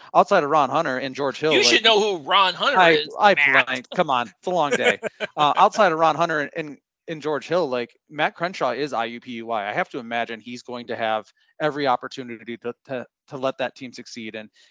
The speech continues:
Speaker 1: you know, it's been a slow build, but I, I think he was working from, pre-, I mean,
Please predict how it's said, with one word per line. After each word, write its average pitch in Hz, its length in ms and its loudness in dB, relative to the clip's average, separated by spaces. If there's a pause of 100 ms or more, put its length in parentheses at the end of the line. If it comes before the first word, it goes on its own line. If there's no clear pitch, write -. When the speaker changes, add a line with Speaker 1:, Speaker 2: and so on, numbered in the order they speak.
Speaker 1:
you 139 80 -10
know, 139 140 -2
it's 143 180 -4
been 147 140 -4
a 139 40 -4
slow 147 300 -2
build, 143 300 -4
but 135 120 -2
I, 131 200 0
I 127 100 -4
think 147 200 -14
he 143 80 -10
was 127 160 -8
working 135 360 -6
from, 113 400 -6 (760)
pre-, 147 160 -6
I 139 60 -2
mean, 120 260 -10